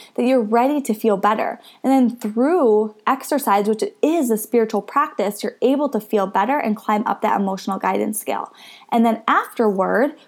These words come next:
whether you choose to do this directly after, or you choose this, choose to do the meditation, um, you know, later in the day, it doesn't matter, or you can do it even beforehand, it doesn't matter.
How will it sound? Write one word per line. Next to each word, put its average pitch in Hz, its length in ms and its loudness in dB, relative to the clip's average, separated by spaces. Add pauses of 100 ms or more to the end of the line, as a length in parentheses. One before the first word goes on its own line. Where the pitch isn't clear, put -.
whether 233 240 2
you 240 140 2
choose 247 260 -2
to 220 80 -2
do 214 140 2
this 208 160 0
directly 214 600 -2
after, 277 460 0
or 233 200 2
you 247 120 2
choose 247 340 0
this, 226 320 -2 (260)
choose 247 360 0
to 226 120 -4
do 233 120 2
the 220 80 2
meditation, 214 840 0 (840)
um, 202 400 0 (280)
you 226 80 0
know, 220 60 4
later 214 320 2
in 208 120 2
the 202 60 0
day, 214 200 2
it 214 100 0
doesn't 208 300 0
matter, 208 420 2
or 214 100 4
you 202 120 2
can 208 160 0
do 202 140 4
it - 100 -4
even 202 280 -2
beforehand, 254 720 0
it 214 80 0
doesn't 214 260 -2
matter. 202 400 -2